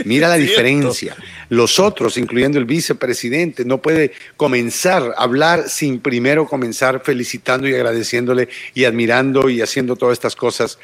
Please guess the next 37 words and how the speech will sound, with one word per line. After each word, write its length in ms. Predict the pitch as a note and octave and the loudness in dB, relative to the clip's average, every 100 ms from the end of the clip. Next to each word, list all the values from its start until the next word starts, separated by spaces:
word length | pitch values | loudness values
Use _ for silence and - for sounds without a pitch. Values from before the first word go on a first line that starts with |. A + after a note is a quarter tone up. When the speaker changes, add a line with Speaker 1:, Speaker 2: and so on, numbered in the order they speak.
| - - | -12 -4
Speaker 1:
al 200 | A2+ - | -2 -2
presidente 680 | G#2+ - G#2+ B2 A#2 A#2 | -4 0 0 0 -2 -6
que 80 | A2+ | -4
le 120 | G#2 | -2
dejan 180 | A2+ A#2+ | -2 -2
la 100 | A2+ | -2
nariz 380 | G#2 G2+ A#2 A#2 | -2 -2 -2 0
anaranjada. 560 | G#2+ F#2 - E3 E2+ - - - | -2 -4 -2 -2 -2 -8 -20 -2
Pero 260 | C3+ B2 - - - | 2 2 0 -8 -8
no 180 | C3 D3+ | 0 0
cabe 260 | D3+ E3 D#3+ | 2 4 4
duda 260 | E3 F3+ C3 | 4 4 2
que, 240 | C#3 A2+ - - | 0 -2 -4 -4
que 400 | B2+ A#2 A#2 C3 | 0 0 0 -2
eso 160 | B2+ | -2
es 80 | D#3 | -2
lo 100 | C#3+ | -4
que 120 | - | -6
está 200 | - B2+ | -4 -4
pasando 360 | A#2+ A#2 F#3+ F3+ | -2 -2 0 2
y 60 | C3+ | 2
a 40 | |
él 80 | D3+ | 2
no 100 | E3+ | 2
le 80 | E3+ | 4
gusta, 280 | G3+ - | 2 0
Alejandro. 340 | G#2 F#2 E2+ - _ _ _ _ _ - _ _ _ _ _ _ _ _ - - - | -4 -6 -14 -20 _ _ _ _ _ -20 _ _ _ _ _ _ _ _ -20 -14 -8
Speaker 2:
<laughs> 100 | - - - - - - _ - - - - _ _ _ _ _ _ _ _ _ _ _ _ _ - | -10 -10 -20 -20 -20 -20 _ -20 -20 -20 -20 _ _ _ _ _ _ _ _ _ _ _ _ _ -4
Esto 320 | D3 D3+ E3+ | -2 2 2
ocurre 460 | C3 F3 F3+ F3 C3+ | 2 2 2 2 2
aquí 420 | A2+ - F#3+ G#3 | 0 -2 0 2
en 140 | F3 | 2
los 180 | D3 C3+ | 0 2
Estados 360 | C3 D3 D3 B2 | 0 0 0 0
Unidos 260 | D3 D3 B2 | 0 2 2
de 60 | |
América 560 | A#2 D#3 D#3+ F#3+ F#3 | 0 0 0 -2 -4